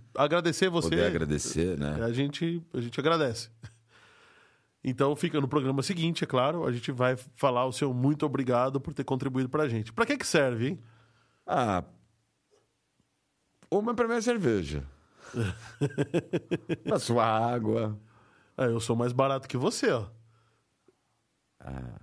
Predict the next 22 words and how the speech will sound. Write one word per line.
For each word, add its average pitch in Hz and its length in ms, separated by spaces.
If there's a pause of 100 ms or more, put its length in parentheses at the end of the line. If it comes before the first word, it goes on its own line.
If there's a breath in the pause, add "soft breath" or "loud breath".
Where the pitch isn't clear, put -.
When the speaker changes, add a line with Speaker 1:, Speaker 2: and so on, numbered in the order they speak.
(120)
Speaker 1:
É, 151 220
tá 107 160
vendo? 143 300
Speaker 2:
é 101 60
verdade, 80 320
Speaker 1:
Eu 123 60
custo 120 280
Speaker 2:
né? 247 180
Speaker 1:
menos, 107 240 (100)
tá 110 120
Speaker 2:
É - 20
Speaker 1:
vendo? 113 120
Speaker 2:
pra 123 100
minha 92 140
cerveja, 90 680
pra 73 140
sua 92 360
água, 76 520
pra 85 160
nossa 85 280
pizza 80 420
depois. 76 1000